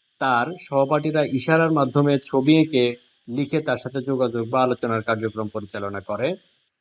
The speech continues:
মূল্যায়ন কার্যক্রমের কোনো একটি ধাপে কোনো কাজ প্রতিবন্ধী শিক্ষার্থীর পক্ষে তার চাহিদা বিবেচনায় একদমই করা সম্ভব না হয়, তবে তাকে বিকল্প কোনো কাজ করার সুযোগ দিন। এভাবে প্রতিবন্ধীদের জন্য অনেকগুলো নির্দেশনা দেয়া হয়েছে, এগুলো নির্দেশনায় পড়ে নেবেন।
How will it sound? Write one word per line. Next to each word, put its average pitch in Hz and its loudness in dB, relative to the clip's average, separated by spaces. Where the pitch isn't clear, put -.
মূল্যায়ন 156 0
কার্যক্রমের 143 4
কোনো 151 4
একটি 160 0
ধাপে 123 4
কোনো 131 0
কাজ 131 4
প্রতিবন্ধী 147 -2
শিক্ষার্থীর 156 -8
পক্ষে 147 -6
তার 143 -4
চাহিদা 127 -4
বিবেচনায় 143 -2
একদমই 127 -6
করা 143 -4
সম্ভব 127 -2
না 123 -2
হয়, 110 -2
তবে 117 -8
তাকে 117 -8
বিকল্প 139 -8
কোনো 131 -6
কাজ 127 -6
করার 110 -12
সুযোগ 110 -18
দিন। 170 -10
এভাবে 156 -2
প্রতিবন্ধীদের 143 0
জন্য 139 2
অনেকগুলো 120 0
নির্দেশনা 117 -2
দেয়া 117 2
হয়েছে, 123 2
এগুলো 123 2
নির্দেশনায় 120 -2
পড়ে 117 -2
নেবেন। 151 -4